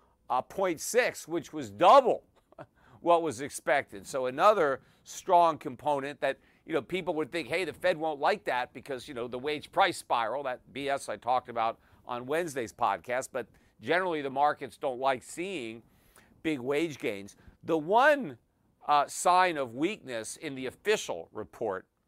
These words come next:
was the length of the average work week, which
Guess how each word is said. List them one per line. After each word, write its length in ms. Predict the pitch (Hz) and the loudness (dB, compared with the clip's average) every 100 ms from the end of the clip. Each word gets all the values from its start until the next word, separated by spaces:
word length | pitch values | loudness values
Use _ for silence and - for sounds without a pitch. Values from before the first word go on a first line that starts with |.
| _ _ _ _ | _ _ _ _
was 340 | 151 151 123 - _ | 0 0 -2 -14 _
the 200 | 139 131 | -10 -8
length 440 | 131 165 202 175 | 0 0 0 -4
of 160 | 143 131 | -8 -6
the 140 | 135 - | -8 -2
average 480 | 147 165 147 143 - | 2 2 2 -8 -10
work 340 | 127 180 202 | -4 -4 -4
week, 320 | 139 95 71 - _ _ _ _ - | -8 -10 -12 -20 _ _ _ _ -4
which 320 | 160 156 | -2 -2